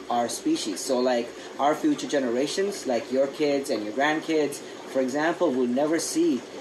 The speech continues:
what a zebra pleco might look like, except in a picture book, just like how I would look at a dodo bird or a, a great auk, you know, like, which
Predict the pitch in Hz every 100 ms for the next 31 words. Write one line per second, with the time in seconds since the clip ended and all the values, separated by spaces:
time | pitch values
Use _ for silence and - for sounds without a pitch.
0 | - - 139 - - - 120 - 143 139
1 | 131 135 131 120 123 - 160 - 117 107
2 | - 120 - 160 - 123 123 113 - 180
3 | - 151 117 110 - 131 - 123 - 143
4 | 143 139 123 123 123 131 - 127 123 -
5 | - - - 113 143 147 147 135 135 135
6 | 131 - 117 107 - - - - 117 117
7 | 131 139 - 135 127 - - - - -
8 | 131 127 143 127 120 - 131 135